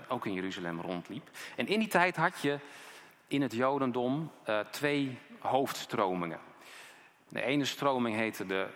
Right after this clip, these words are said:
school van, eh, Hillel. En de andere stroming heette de school van Shammai. En dat was dan vernoemd naar,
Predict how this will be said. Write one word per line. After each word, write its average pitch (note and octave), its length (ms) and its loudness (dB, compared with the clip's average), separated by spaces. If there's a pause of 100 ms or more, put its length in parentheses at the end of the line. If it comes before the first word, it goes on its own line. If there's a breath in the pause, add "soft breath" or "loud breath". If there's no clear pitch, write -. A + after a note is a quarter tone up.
(160)
school C3 520 -2
van, F#2+ 640 -2
eh, F2+ 220 0 (220)
Hillel. A#2 440 2 (640)
En G2+ 200 -2
de G#2 80 0
andere B2+ 480 0
stroming A#2 360 -2
heette A2 160 -2
de G#2+ 60 -6
school G#2+ 320 -4
van F#2+ 300 -2
Shammai. G#2 500 2
En E2 60 -2
dat F2 100 -6
was G#2 160 -2
dan F#2 160 -4
vernoemd G#2+ 340 -2
naar, F#2+ 220 2